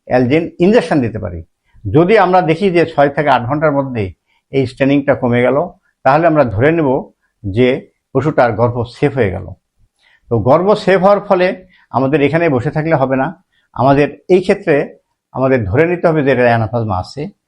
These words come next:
আমরা যারা অভিজ্ঞ ডাক্তার তারা ধরে নিই যে এটা অ্যানাপ্লাজমা আছে, আমরা ট্রিটমেন্ট দিতে পারি।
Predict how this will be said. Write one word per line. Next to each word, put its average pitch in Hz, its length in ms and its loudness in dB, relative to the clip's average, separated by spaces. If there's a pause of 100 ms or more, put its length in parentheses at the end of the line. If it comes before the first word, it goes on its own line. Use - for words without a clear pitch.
(280)
আমরা 147 220 2
যারা 151 420 0 (220)
অভিজ্ঞ 185 300 0
ডাক্তার 170 280 2
তারা 147 220 2
ধরে 123 360 0
নিই 190 160 2
যে 170 120 2
এটা 139 140 4
অ্যানাপ্লাজমা 131 760 0
আছে, 123 160 0
আমরা 135 160 2
ট্রিটমেন্ট 135 380 -2
দিতে 139 160 0
পারি। 147 320 -2